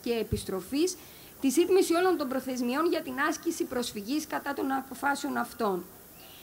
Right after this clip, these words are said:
Ταυτόχρονα προβλέπει νέα παράβολα σε βάρος των ξεριζωμένων, όπως χαρακτηριστικά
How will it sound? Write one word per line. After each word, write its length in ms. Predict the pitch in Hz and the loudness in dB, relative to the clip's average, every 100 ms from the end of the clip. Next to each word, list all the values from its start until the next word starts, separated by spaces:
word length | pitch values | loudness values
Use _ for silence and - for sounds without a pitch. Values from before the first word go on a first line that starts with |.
| - | -4
Ταυτόχρονα 520 | - 254 339 339 370 320 | 0 2 4 6 6 4
προβλέπει 420 | 294 302 339 330 | 2 2 2 4
νέα 260 | 320 339 269 | 4 4 6
παράβολα 720 | 240 220 220 214 220 247 302 | 4 6 4 4 0 0 0
σε 140 | 302 | -2
βάρος 360 | 220 233 233 220 | 0 4 4 2
των 100 | 220 | -4
ξεριζωμένων, 920 | 202 220 202 208 196 208 233 302 330 - - | 0 0 0 -2 -2 -2 -2 -2 -4 -8 -8
όπως 260 | 277 - 349 | -4 0 0
χαρακτηριστικά 760 | 285 254 - 220 - - 269 | 0 -4 -4 -6 -6 -4 2